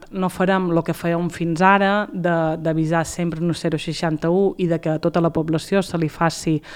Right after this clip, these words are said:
un test de, de coronavirus, sinó que per un simple fet de tenir símptomes respiratoris, és a dir, tos, febre i falta d'aire, per aquest simple fet ja se considerarà com un possible cas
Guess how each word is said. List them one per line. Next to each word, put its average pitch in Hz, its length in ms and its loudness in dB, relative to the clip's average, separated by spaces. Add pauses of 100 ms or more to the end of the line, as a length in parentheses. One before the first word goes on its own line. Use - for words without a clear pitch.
(340)
un 170 420 4
test 175 320 4
de, 156 360 2
de 156 160 0
coronavirus, 160 760 4
sinó 160 420 2 (380)
que 165 240 2 (960)
per 170 120 2
un 170 60 0
simple 196 380 2
fet 180 280 4
de 165 120 4
tenir 175 360 2
símptomes 175 540 2
respiratoris, 165 720 0
és 151 140 -2
a 156 60 2
dir, 147 180 -2 (300)
tos, 170 420 4
febre 165 520 2
i - 40 -16
falta 165 340 0
d'aire, 170 440 6 (800)
per 170 140 0
aquest 185 240 4
simple 175 340 4
fet 214 280 2 (100)
ja 180 160 2
se 175 160 -2
considerarà 165 560 2
com 160 160 0
un 165 160 0
possible 156 480 0
cas 190 400 0